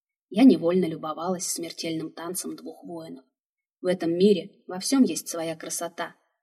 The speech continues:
даже в смерти и разложении. Сетты готовились умереть.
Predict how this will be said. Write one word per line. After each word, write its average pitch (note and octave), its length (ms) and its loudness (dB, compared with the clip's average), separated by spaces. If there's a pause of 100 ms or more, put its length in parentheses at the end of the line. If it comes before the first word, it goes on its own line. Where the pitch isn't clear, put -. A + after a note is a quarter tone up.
(160)
даже F3+ 260 -2
в - 40 -6
смерти F#3+ 460 4
и - 220 -10
разложении. E3+ 800 -10 (420)
Сетты G#3 400 -2
готовились D#3+ 600 -6
умереть. D#3+ 480 -8